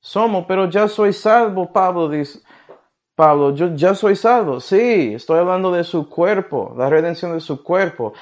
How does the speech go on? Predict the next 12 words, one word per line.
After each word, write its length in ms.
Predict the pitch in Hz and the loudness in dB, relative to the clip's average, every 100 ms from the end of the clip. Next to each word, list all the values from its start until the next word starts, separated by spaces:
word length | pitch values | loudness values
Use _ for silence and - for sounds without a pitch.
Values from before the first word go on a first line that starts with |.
| - | -4
Eso 240 | 165 160 | -2 -2
es 80 | 165 | -4
en 80 | 170 | -4
el 100 | 147 | -6
futuro. 560 | 139 120 160 196 - _ _ _ _ _ _ _ _ | -8 -10 -8 -8 -10 _ _ _ _ _ _ _ _
Y 140 | 135 | 0
en 100 | 147 | 2
esperanza 960 | 156 160 - 151 175 190 180 143 139 _ _ _ | 2 0 0 2 2 0 -2 -2 -4 _ _ _
será 400 | - 151 160 170 | -2 4 6 4
salvo 480 | - 170 175 147 135 | 4 2 2 0 -2
en 80 | 165 | -4
eso. 300 | 185 - | -6 -10